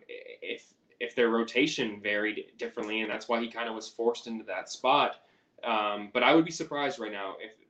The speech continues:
just that's kind of general consensus just for me. I'm actually, and maybe this is a good segue here, but I am really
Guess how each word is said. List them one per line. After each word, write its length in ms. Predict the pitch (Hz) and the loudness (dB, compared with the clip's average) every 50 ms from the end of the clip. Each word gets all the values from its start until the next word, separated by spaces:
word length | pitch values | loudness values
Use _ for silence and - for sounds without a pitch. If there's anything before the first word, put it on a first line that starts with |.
| _ _ | _ _
just 200 | - 135 - - | -14 -14 -6 -2
that's 200 | 127 127 123 - | 0 0 0 -2
kind 180 | - 131 135 | -4 -2 0
of 80 | 127 117 | 0 0
general 320 | 113 120 120 123 117 113 | 0 -2 0 0 0 -2
consensus 560 | 110 113 110 110 - 113 113 113 113 117 113 - | -4 -6 -12 -8 -6 -6 -6 -6 -8 -10 -12 -6
just 240 | - 120 113 - | -6 -6 -6 -4
for 100 | - 120 | -6 -6
me. 300 | 107 110 113 113 113 107 113 | -2 0 2 4 4 4 4
I'm 120 | 120 131 147 | 2 4 4
actually, 540 | 156 165 160 - - 127 120 113 113 - _ _ - _ _ _ | 4 2 0 0 2 2 2 2 -2 -6 _ _ -20 _ _ _
and 60 | - 117 | -4 -2
maybe 180 | 117 117 120 | 0 0 0
this 140 | 117 117 - | -2 -6 -6
is 60 | - | -8
a 40 | 113 | -6
good 140 | 113 117 107 | -6 -6 -6
segue 500 | - - 123 120 117 117 117 110 107 - | -4 0 0 0 2 2 2 2 0 0
here, 240 | 107 107 107 107 107 | -2 -2 0 0 0
but 200 | 113 104 - - _ _ _ _ _ _ | -2 -6 -6 -10 _ _ _ _ _ _
I 120 | 117 135 147 | 2 4 4
am 220 | 143 135 120 113 | 4 2 0 -2
really 460 | 117 127 131 131 131 127 117 113 113 | 0 2 2 4 2 2 0 -4 -10